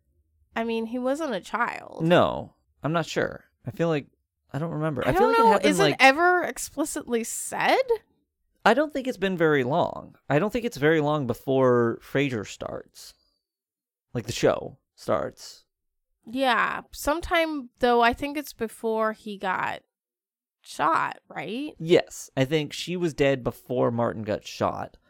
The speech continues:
Speaker 2: But
Speaker 1: But I don't actually know why I think that. We could be totally off base with that.
Speaker 2: I'm, I'm gonna say I'm
Speaker 1: But I think that's, like, why he ends up taking care of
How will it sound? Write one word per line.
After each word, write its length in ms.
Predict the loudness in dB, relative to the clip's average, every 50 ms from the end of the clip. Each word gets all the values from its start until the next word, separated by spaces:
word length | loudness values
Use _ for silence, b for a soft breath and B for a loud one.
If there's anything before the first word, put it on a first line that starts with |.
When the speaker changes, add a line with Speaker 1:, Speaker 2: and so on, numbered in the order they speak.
| _ _ _ _ _ _ _ _ _ _
Speaker 2:
But 300 | 2 2 4 4 2 0 _
Speaker 1:
But 140 | -4 2 6
I 140 | 6 6 8
don't 220 | 6 6 6 6
actually 320 | 6 4 2 0 -2 0
know 160 | 2 2 2 2
why 240 | 2 2 2 2 2
I 60 | 0
think 220 | -2 -6 -10 -8 -6
that. 180 | -8 -6 -6
We 80 | -8 -8
could 120 | -8 -8
be 120 | -10 -10 -10
totally 400 | -4 -4 -4 -2 -2 -4 -4 -4
off 200 | -4 -6 -6 -8
base 300 | -10 -10 -10 -12 -14 -16
with 160 | -18 -16 -14
that. 380 | -14 -14 -14 -14 -16 -18 -20 -20 _ _ _ _ _ _ _ _ _ _ _ _ _ _ _ _ _
Speaker 2:
I'm, 260 | -4 -2 -2 -4 -6 -10 _ _ _ _ _ _ _ _ -6
I'm 120 | -4 -2
gonna 120 | -2 -2 -2
say 140 | -2 -2 -2
I'm 260 | -2 -2 -2 -4 -8 B B B B
Speaker 1:
But 120 | 4 6 6
I 80 | 6 4
think 240 | 2 2 0 4 4
that's, 240 | 4 4 4 4 2
like, 180 | 2 2 0 -2
why 300 | -2 2 4 4 4 4
he 600 | 2 -4 -10 -12 -12 -10 -10 -12 -12 -12 -14 -16 _ _ _ _
ends 180 | -4 -4 -2 -2
up 120 | -4 -4
taking 280 | -6 -8 -8 -8 -10 -10
care 220 | -8 -8 -8 -8
of 80 | -8